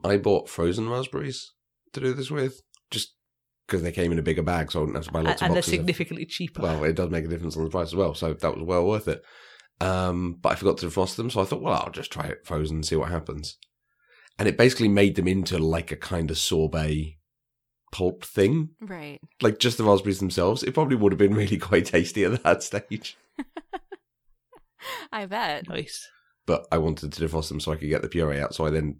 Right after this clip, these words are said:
Speaker 1: stuck the mixer, the electric mixer that I was pureeing them in,
Speaker 3: Mm-hmm.
Speaker 1: in the oven. Um, <laughs> and cooked them in, cooked the mixer in the oven for a bit, and then took it out and then put it through a sieve.
Speaker 3: Okay.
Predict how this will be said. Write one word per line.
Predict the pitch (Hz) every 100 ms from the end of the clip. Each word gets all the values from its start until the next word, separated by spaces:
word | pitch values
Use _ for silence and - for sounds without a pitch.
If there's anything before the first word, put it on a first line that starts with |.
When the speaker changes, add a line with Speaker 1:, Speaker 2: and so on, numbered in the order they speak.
| -
Speaker 1:
stuck | - - 80 -
the | 80 78
mixer, | 76 76 - 107 117 - _
the | 80
electric | 85 - 120
mixer | 104 101 127
that | 117
I | 73
was | 92 - _
pureeing | 110 107 113
them | 117
in, | 120 143 - -
Speaker 3:
Mm-hmm. | 208 165 170
Speaker 1:
in | 82 80 78
the | 76
oven. | 71 80 - _ _ _ -
Um, | 98 98 98 92 85 95 80 - - - 123 -
<laughs> |
and | 151 - 139 - 131 - 120 127 117 120
cooked | - 76 -
them | 95
in, | 85
cooked | - -
the | 90
mixer | 87 - 92
in | 90
the |
oven | 92 76 80
for | 85
a |
bit, | 82 - - -
and | 90
then | 90
took | 78 82
it | 80
out | 78
and | 80
then | 82
put | 76
it | 65
through | 78
a |
sieve. | 76 76 - _ _ _ -
Speaker 3:
Okay. | 180 269 269 190 233